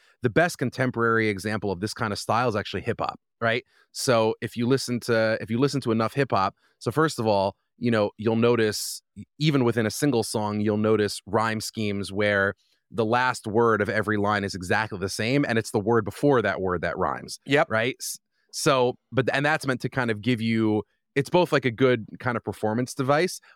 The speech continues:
Speaker 1: but it also kind of gets you to think about the theme of what that, you know, that stanza
Speaker 2: Yeah.
Speaker 1: is
Speaker 2: Oh,
Speaker 1: talking
Speaker 2: but
Speaker 1: about.
Speaker 2: Tom, Tom Wolfe does this too.
Speaker 1: A hundred percent, a hundred
Speaker 2: It's a
Speaker 1: percent.
Speaker 2: great effect in my view.
Speaker 1: Yeah. And another piece of hip hop that, that you'll recognize is that oftentimes you'll see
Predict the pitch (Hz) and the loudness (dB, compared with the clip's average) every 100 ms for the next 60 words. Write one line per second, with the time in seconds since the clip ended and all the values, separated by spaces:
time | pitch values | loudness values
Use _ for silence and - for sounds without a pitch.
0 | - 214 175 - 123 147 151 139 135 127 | 0 2 4 2 4 4 4 0 0 -2
1 | 110 127 - 117 110 113 101 92 104 - | 0 -2 -2 -2 -2 -2 -2 -2 -2 0
2 | 143 113 98 95 101 107 104 - _ - | 2 2 0 -2 -2 0 -2 -6 _ -6
3 | 110 104 95 95 _ 104 110 - - 120 | -4 -2 -4 -6 _ -4 -4 -2 -2 -2
4 | 110 92 - 190 233 196 120 202 226 208 | -2 -4 -4 0 0 0 0 2 2 0
5 | - 220 202 160 147 - 104 - - - | -2 0 2 2 0 -2 -4 -6 -16 -12
6 | 101 - _ _ _ _ _ _ - - | -14 -14 _ _ _ _ _ _ -6 0
7 | 175 226 156 123 113 104 160 120 110 135 | 2 2 0 -2 0 0 0 0 -2 2
8 | 147 120 - 98 - 104 - - _ - | 2 0 -4 -6 -8 -20 -20 -20 _ -2
9 | 185 190 95 78 _ _ - 143 - 139 | 2 4 2 -4 _ _ -2 -2 0 2
10 | 170 220 156 - 131 120 98 113 107 101 | 4 4 2 0 -2 -2 -2 -2 0 -2
11 | - 110 104 - 95 101 107 101 98 113 | -2 0 0 -2 -6 -2 0 0 -2 -4
12 | 107 110 101 107 107 147 165 120 123 113 | -4 -4 -2 -2 2 0 0 -4 -2 -2
13 | 110 95 107 - 127 117 113 110 | -2 -2 -4 -4 -4 -2 0 -2